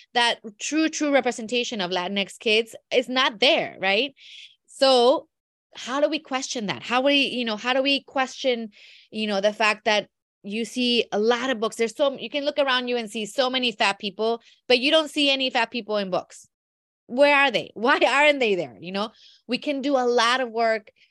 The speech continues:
by questioning what isn't there as much as, like, celebrating what is there. Um, I think the questions around, uh, intuitive eating, there's more and more awareness about, um,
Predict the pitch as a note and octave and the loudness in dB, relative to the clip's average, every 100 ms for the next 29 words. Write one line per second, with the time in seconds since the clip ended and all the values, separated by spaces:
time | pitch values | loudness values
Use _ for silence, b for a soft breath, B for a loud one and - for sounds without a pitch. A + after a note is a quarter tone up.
0 | b _ G#3 G3 G3+ G3 - A#3+ A#3 - | b _ 0 2 0 -4 -4 -4 -4 -6
1 | G#3+ F#3+ E3+ D#3+ F#3 G3+ - A#3+ B3+ D4+ | -6 -4 -6 -8 0 2 4 2 0 -2
2 | C#4+ D4 D#4+ E4+ _ G#3+ G#3 G3 G#3+ A3 | 2 2 2 -2 _ -6 -4 -4 -4 -2
3 | G#3+ G3+ F3 - G3 G3 F#3+ F3+ F3 F3 | -4 -2 -4 -2 0 2 2 0 -2 -2
4 | D#3+ D#3+ D#3 A#2+ - _ _ _ _ _ | -2 -2 -4 -12 -14 _ _ _ _ _
5 | _ _ F3+ G3+ G#3 G3 - B B B | _ _ -6 -2 -2 -6 -12 B B B
6 | - G#3 A3 B3 A#3 B3 A#3 G#3 - - | 0 2 4 2 2 -2 -2 -8 -16 -10
7 | G3 G3+ G3+ A3 G3 A3+ G#3+ G3+ F#3 F#3 | -4 -2 0 0 -2 -2 -2 0 0 -4
8 | F3+ - F#3 F3 E3 D#3+ - F#3+ G3 G3 | -8 -8 -4 -2 -2 -4 -6 -8 -6 -4
9 | G3+ - F3+ F#3+ G#3 A#3+ B3 B B B | -4 -6 -8 -6 -6 -6 -12 B B B
10 | - G#3 G#3+ G3+ G3 G#3 G#3+ G3+ G3 F#3 | -4 -2 0 -2 -2 -2 -2 0 0 2
11 | F3+ E3+ F#3 G3+ G3+ F3+ E3+ D#3+ D#3+ - | 2 0 0 -4 -4 -2 0 0 -2 -6
12 | - - - F3 E3 D#3 D#3 | -16 -18 -12 -8 -6 -6 -8